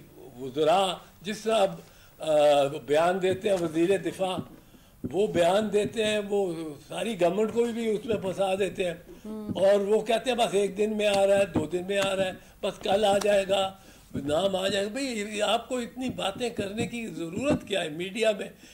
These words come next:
Speaker 1: इस issue को ले जाने की क्या ज़रूरत है? और, अ, वो, अ, सारे जो नून लीग है, वो एक तरफ लगी हुई है। पीपल्स पार्टी ने अपना प्रॉपर स्टैंड लिया, "भाई जी, हमारा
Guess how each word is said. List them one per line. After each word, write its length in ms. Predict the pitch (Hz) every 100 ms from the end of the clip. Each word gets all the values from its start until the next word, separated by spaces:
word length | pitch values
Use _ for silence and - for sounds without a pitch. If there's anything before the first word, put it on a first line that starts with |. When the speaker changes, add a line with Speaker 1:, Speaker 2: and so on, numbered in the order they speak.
| -
Speaker 1:
इस 180 | 202 -
issue 240 | 214 - 214
को 120 | 226
ले 180 | 196 151
जाने 340 | 151 190 233
की 140 | 226
क्या 300 | 214 - 262
ज़रूरत 520 | 247 202 151 139 113 -
है? 80 | - - - - - -
और, 400 | - 180 180 185
अ, 400 | 180 180 170 156 147 143 - - - 156
वो, 520 | 156 147 156 143 135 143
अ, 460 | 147 143 135 127 131 139 - - - -
सारे 280 | 165 180 262
जो 400 | 226 240 220 180 - - - -
नून 600 | 131 127 135 175 254 269
लीग 300 | 262 262 247
है, 100 | 247
वो 140 | 233 196
एक 240 | 165 -
तरफ 280 | 180 175 175
लगी 280 | 208 202 220
हुई 140 | 226
है। 140 | 190 - - - -
पीपल्स 300 | 165 269 220
पार्टी 340 | 247 226 254
ने 100 | 247
अपना 220 | 240 240
प्रॉपर 440 | 240 262 196 - 226
स्टैंड 380 | - 226 233 226
लिया, 200 | 262 277
"भाई 160 | 220
जी, 140 | 220 226
हमारा 560 | 196 190 202 202 170